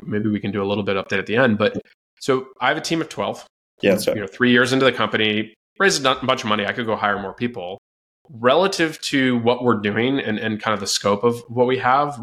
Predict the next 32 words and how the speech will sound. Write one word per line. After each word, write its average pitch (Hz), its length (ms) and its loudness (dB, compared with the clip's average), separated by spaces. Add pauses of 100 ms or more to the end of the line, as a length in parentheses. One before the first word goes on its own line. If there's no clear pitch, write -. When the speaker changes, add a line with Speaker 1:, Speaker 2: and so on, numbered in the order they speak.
Speaker 1:
relative 117 380 2
to, - 140 -6
like, 107 260 -2
when 107 100 2
I 101 140 0
was 110 160 2
an 104 80 -2
early 104 260 0
employee 101 400 0
at - 140 -6
Coinbase, 117 560 -2 (800)
we 139 120 2
have 196 100 2
no 135 160 2
ops 127 280 0
employees. - 400 -18 (1000)
Like, 113 180 -4
I 135 140 2
am, 147 240 0
I 135 160 2
am 147 80 -4
the 131 140 -4
op-, 117 200 0
I, 123 420 -4
I, 117 100 2 (240)
I 120 40 2
have 110 160 -2
a, 107 320 -4
you 113 120 -10
know, 104 220 -8
kind 107 140 -4
of 101 80 -12